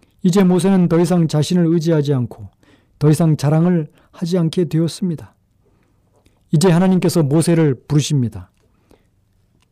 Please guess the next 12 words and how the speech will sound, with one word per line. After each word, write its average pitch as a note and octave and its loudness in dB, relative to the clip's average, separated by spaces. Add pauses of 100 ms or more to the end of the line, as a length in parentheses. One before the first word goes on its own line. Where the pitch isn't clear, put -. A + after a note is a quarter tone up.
(280)
출애굽기 F3 -2
삼 E3+ 2
장 E3 0
일 E3+ 0
절 D#3 -2
오 D3+ 0
절에 D3 0 (440)
모세가 E3 0
그 F3 0
장인 E3 2
미디안 D#3+ 0
제사장 D3+ -2